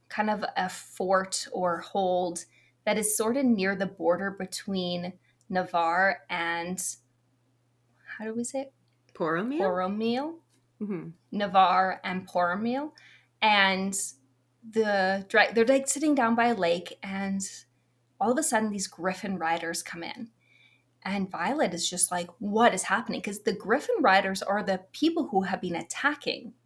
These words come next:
Speaker 1: them.
Speaker 2: Mm-hmm.
Speaker 1: So they are the people of Poromiel, and Poromiel is at, at war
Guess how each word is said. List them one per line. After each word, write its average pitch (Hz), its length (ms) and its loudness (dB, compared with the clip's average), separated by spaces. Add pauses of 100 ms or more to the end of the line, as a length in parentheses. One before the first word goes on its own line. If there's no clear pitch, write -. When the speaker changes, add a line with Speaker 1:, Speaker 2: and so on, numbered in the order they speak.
Speaker 1:
them. 180 340 2
Speaker 2:
Mm-hmm. - 80 -10
Speaker 1:
So 185 240 2
they 226 280 2
are 180 420 2 (200)
the 208 80 -4
people 220 460 -2
of 175 320 2 (440)
Poromiel, 190 760 2 (360)
and 196 240 -2
Poromiel 226 580 4
is 190 140 0 (220)
at, 175 280 0 (140)
at 175 260 6
war 190 500 2